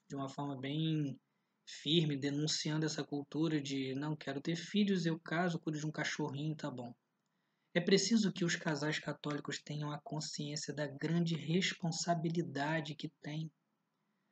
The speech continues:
Os casais que geram e educam os filhos na fé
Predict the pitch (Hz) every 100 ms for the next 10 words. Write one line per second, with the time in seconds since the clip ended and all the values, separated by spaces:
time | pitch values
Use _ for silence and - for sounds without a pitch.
0 | _ _ _ _ _ _ - 196 - 196
1 | 180 165 202 208 208 208 - - - -
2 | 185 156 143 170 185 175 156 160 165 160
3 | 135 156 220 226 202 180 - - 180 156
4 | 151 143 - 160 156